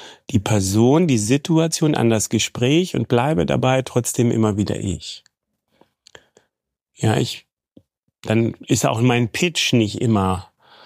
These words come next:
identisch, ein Monolog, sondern der ist in Resonanz, im Dialog mit dem Leben, mit meinem Gegenüber. Habe ich das nicht, spule ich immer dasselbe Programm ab,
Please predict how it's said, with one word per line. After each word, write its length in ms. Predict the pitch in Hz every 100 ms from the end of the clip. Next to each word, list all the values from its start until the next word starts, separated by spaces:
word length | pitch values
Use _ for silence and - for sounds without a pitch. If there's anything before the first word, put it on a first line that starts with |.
| - _
identisch, 840 | 127 110 113 113 110 120 113 -
ein 120 | 113 113
Monolog, 920 | 113 120 117 110 110 104 135 226 -
sondern 360 | - 120 120
der 360 | 117 117 117 -
ist 220 | 143 151
in 180 | - 127
Resonanz, 960 | 123 127 123 120 131 151 104 - -
im 220 | - 117 113
Dialog 600 | 127 123 123 143 151 -
mit 160 | 101
dem 140 | 113 110
Leben, 260 | 117 123
mit 140 | 117 113
meinem 260 | 110 104
Gegenüber. 680 | 101 101 - 117 101 - - _ _ _ _ _ _ - - - - - _ _ _ -
Habe 180 | - 113
ich 100 | 110
das 180 | 120
nicht, 360 | 123 135 156 151
spule 360 | - - 151 139
ich 80 |
immer 180 | 139 135
dasselbe 460 | 123 117 131 131 117
Programm 480 | - 110 - 175 175
ab, 420 | - - _